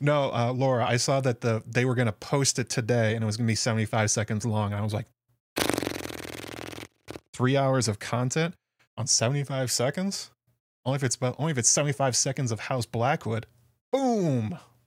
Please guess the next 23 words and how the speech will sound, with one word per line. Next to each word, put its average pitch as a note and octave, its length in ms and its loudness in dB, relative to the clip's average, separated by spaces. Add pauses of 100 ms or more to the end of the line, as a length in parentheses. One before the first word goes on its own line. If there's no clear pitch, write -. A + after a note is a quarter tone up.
I B2 60 -6
could B2+ 120 -10
pro-, - 100 -6
I C#3 100 2
actually B2+ 220 -2
probably A2 440 -4
could G#2+ 280 -8
do G#2 180 -4
that. G2+ 260 -6 (840)
Um, G#2 420 -2 (120)
it A2 60 -4
wouldn't C3+ 180 0
be C#3+ 120 2
any C#3 120 2
good, G#2+ 340 2
but A2 100 -4
I, G2+ 100 -2 (340)
I A2+ 80 -4
definitely A#2 500 0
could G#2+ 260 -4
do G2+ 240 -2
it. G2 100 -10 (500)
Um, G#2+ 580 -2